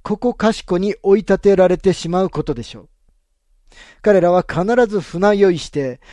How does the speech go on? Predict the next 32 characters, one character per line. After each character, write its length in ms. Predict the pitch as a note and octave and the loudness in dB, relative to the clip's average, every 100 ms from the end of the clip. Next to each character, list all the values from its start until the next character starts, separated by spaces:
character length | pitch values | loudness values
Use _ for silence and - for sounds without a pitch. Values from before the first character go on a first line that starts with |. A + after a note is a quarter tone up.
| - | -8
道 160 | F3 F#3+ | -4 -2
が 260 | - A#3+ G3+ | 0 2 4
わ 240 | E3+ E3+ | 4 4
か 140 | A3+ | 4
ら 100 | A3+ | 4
な 140 | G#3+ G#3 | 4 0
く 140 | G3+ | 0
な 140 | F3+ F3 | 2 2
る 60 | |
は 160 | C3 C#3 | 2 -4
ず 80 | - | -10
で 80 | |
す。 200 | - - _ _ _ _ _ _ _ _ _ _ _ _ _ - _ _ _ - | -20 -20 _ _ _ _ _ _ _ _ _ _ _ _ _ -20 _ _ _ -2
こ 120 | G3+ | 2
の 100 | G#3 | 2
よ 80 | F#3+ | 2
う 20 | |
な 100 | F3 | 0
こ 100 | E3+ | -2
と 120 | E3 | 2
は、 280 | D#3+ G#3+ A3+ - - | 4 4 2 -8 -4
神 220 | A#3 C4 | 0 0
様 260 | - G3+ G3 | 0 0 2
の 140 | G#3 | 2
子 160 | - F3 | 2 4
供 260 | A3+ A#3 | 4 4
に 140 | A3+ F#3+ | 0 -2
起 220 | G3+ F3+ | -2 -2
こ 160 | A#3 A#3+ | 0 2
り 120 | A3+ | 2
う 80 | A3 | 0
る 240 | G3+ | -2